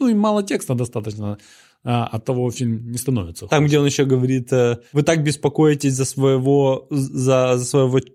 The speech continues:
Speaker 2: Рэмбо». А он
Speaker 1: Мгм.
Speaker 2: говорит: «Я не беспокоюсь за него, беспокоюсь за
Speaker 1: За
Speaker 2: вас».
Speaker 1: вас, да, да. <laughs> Я бы на этом моменте тоже такой: «Ёпта, блядь».
Speaker 2: В смысле?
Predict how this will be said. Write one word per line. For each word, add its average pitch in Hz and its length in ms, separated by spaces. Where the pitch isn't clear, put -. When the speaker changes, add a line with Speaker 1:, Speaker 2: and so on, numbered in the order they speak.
Speaker 2:
Рэмбо». 151 540
А 120 60
он 113 60
Speaker 1:
Мгм. 113 40
Speaker 2:
говорит: 110 280
«Я 110 80
не 110 80
беспокоюсь 107 500
за 107 100
него, 104 180
беспокоюсь - 400
за 98 80
Speaker 1:
За 110 80
Speaker 2:
вас». 110 140
Speaker 1:
вас, 101 160
да, 110 180
да. 107 140
<laughs> 165 840
Я 208 200
бы 349 100
на 330 140
этом 294 260
моменте 233 380
тоже 160 260
такой: 117 320
«Ёпта, - 380
блядь». 80 300
Speaker 2:
В - 40
смысле? 120 340